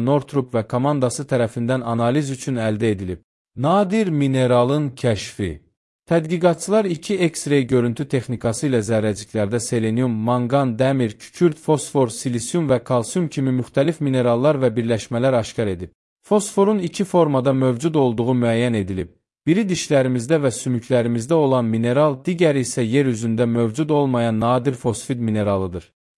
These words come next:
Bu nadir mineralın daha sonra iki min iyirmi dördüncü ildə aparılan araşdırmada hidratlanmış ammonium, maqnezium, fosfor, hamp olduğu təsdiqlənib. Hamp kristal mineralıdır və yer üzündəki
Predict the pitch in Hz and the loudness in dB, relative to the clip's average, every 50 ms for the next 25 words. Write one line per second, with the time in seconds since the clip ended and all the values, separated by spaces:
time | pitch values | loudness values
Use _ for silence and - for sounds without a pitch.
0 | _ - 220 233 220 214 202 190 156 165 156 143 143 139 139 135 131 135 131 143 | _ 0 2 2 4 4 4 4 4 2 2 2 2 2 2 2 4 4 2 2
1 | 156 156 139 135 135 139 180 175 - - 147 131 120 117 117 - 131 123 - - | 2 0 0 0 0 0 0 -2 0 -2 -2 0 0 0 0 -2 -4 -6 -4 0
2 | 208 196 185 170 151 139 139 143 131 131 131 120 113 123 120 113 107 120 117 113 | 0 2 2 2 2 2 2 2 2 2 0 0 2 2 2 2 2 -2 -2 0
3 | 139 147 135 117 107 120 117 110 107 - 123 117 113 120 135 131 123 117 113 110 | 2 2 2 2 2 0 0 0 0 0 -2 0 0 0 0 0 0 0 0 -2
4 | 104 - - 120 117 113 110 107 123 110 110 123 110 120 123 120 117 - 120 120 | -2 -4 -6 -4 -4 -2 -2 0 -2 -2 -2 -2 0 0 0 0 0 0 -2 -2
5 | 123 151 156 147 - 139 131 131 127 127 123 131 143 139 127 127 123 117 120 127 | 0 -2 -2 -4 -2 -2 0 0 0 0 0 2 0 0 2 0 0 0 0 0
6 | 123 120 107 131 135 127 117 - 135 123 - - - 147 139 127 127 - 165 180 | -2 0 0 0 -2 -2 -2 -2 -2 -4 -2 -2 0 0 0 0 0 0 0 0
7 | 170 160 - 135 123 117 107 117 113 131 127 - 127 110 104 - - 113 101 107 | -2 -2 0 0 0 0 0 0 0 0 0 0 -2 -4 -4 -4 -8 -8 -6 -4
8 | 101 92 90 85 82 - _ _ _ _ _ _ - 175 214 226 214 - - - | -4 -4 -6 -8 -12 -16 _ _ _ _ _ _ 2 2 2 2 2 -4 -8 -4
9 | - 147 143 110 - - 165 165 160 147 139 135 131 127 123 123 127 131 139 151 | -2 -2 -2 -2 0 0 2 2 2 2 0 0 2 2 2 4 4 4 2 2
10 | 139 123 113 101 95 92 104 104 101 101 120 160 180 160 151 135 117 110 123 117 | 0 2 0 0 0 0 0 0 0 2 2 2 4 4 2 2 0 0 0 0
11 | 110 104 107 101 - - | 2 0 0 0 -2 -4